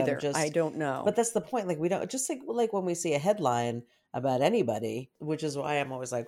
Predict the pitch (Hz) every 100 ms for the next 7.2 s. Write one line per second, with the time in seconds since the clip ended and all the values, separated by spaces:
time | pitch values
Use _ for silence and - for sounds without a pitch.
0 | - 403 381 302 185 143 131 - 143 147
1 | 123 120 120 123 156 - - 381 392 349
2 | 339 320 226 170 143 - 127 135 113 117
3 | - 190 214 269 311 359 370 214 123 143
4 | 208 165 160 156 139 131 127 127 123 135
5 | 110 123 113 - 151 156 131 - 113 123
6 | 180 269 226 - 160 - 147 131 123 123
7 | 139